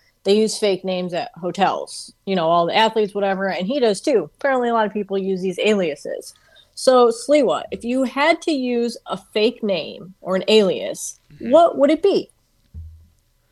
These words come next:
Speaker 2: That's a good question.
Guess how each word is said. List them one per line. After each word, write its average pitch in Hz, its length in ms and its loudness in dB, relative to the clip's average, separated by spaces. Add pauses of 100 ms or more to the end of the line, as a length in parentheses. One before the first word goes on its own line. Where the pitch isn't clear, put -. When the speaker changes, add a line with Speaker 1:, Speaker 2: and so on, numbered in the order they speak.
(1300)
Speaker 2:
That's - 180 -20
a - 20 -20
good - 200 -10
question. - 520 -2